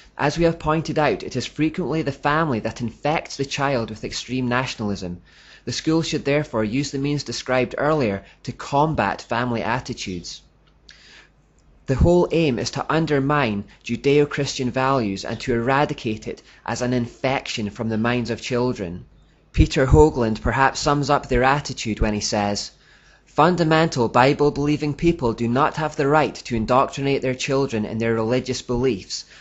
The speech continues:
because we, the state, are preparing them for the year two thousand, when America will be part of a one-world global society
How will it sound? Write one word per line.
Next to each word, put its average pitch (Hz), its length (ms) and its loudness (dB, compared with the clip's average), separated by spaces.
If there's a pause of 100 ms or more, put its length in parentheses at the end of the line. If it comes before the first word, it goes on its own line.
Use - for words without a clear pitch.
(120)
because 120 400 0
we, 123 400 4
the 156 140 -6
state, - 520 0 (260)
are 117 100 -2
preparing 147 500 4
them 117 160 0
for 107 120 -10
the 110 100 0
year 131 200 4
two 151 220 -2
thousand, 135 580 4 (220)
when 113 140 -2
America 135 460 2
will 110 120 2
be 110 120 -4
part 117 360 2
of - 80 -8
a 113 80 0
one-world 131 580 0
global 127 360 0
society 135 760 -2